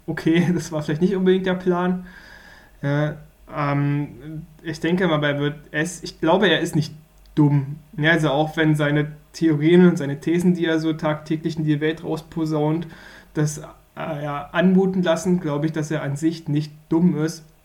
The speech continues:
und dass er auch gemerkt hat, dass seine, dass die Interviews, die er gegeben hat,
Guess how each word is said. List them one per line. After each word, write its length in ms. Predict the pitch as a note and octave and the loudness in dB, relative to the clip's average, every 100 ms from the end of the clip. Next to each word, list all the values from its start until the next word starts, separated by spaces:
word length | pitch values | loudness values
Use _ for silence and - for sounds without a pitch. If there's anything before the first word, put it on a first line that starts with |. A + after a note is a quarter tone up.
| _ _ | _ _
und 380 | D3+ D3 D3+ D3+ | -6 -2 -2 -2
dass 160 | D3+ E3 | -2 0
er 140 | D3 | 0
auch 140 | D#3 | -2
gemerkt 420 | D3+ D3 D3 F3 E3+ | 0 0 0 -2 -4
hat, 140 | D3+ | -4
dass 200 | C#3 - | -6 -8
seine, 480 | C#3 C#3 C#3 C3+ D#3 F3 | -8 -4 -4 -6 -8 -8
dass 180 | D3 | -6
die 100 | D#3 | -2
Interviews, 420 | F3 F#3 E3 D#3 D#3 | -2 0 2 0 0
die 80 | D3 | -2
er 60 | |
gegeben 440 | C#3 C3+ D#3 E3 D#3+ | -2 -2 -2 -2 -4
hat, 220 | D#3 | -4